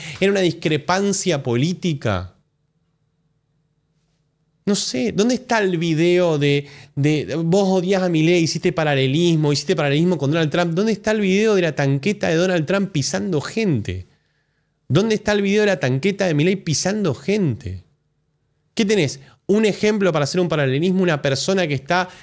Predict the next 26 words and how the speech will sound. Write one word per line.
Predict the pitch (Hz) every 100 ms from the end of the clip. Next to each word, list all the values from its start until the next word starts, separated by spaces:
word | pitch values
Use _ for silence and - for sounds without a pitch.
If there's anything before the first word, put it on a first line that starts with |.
| -
porque | - 139 135
estuvo | - 196 190
en |
la | 151
marcha, | 139 185 190
la | 165
ley | 147 170
base, | 175 180 160
que | 139
todavía | 135 170
está | 170 151
presa, | 151 190 - 131 - -
que | -
hay | 143
videos | 139 127 160 175
de | 143
esa | 139 135
persona | 127 - 170
quemando | 127 117 156 151
fuego, | 147 165 143
cosa. | 190 190 156 - - -
Bueno, | 151 165 127 107 - - -
hay | 175 175
mil | 143 156 220 214
doscientos | 156 143 214 220 196
detenidos. | 151 139 139 208 190 113 101 -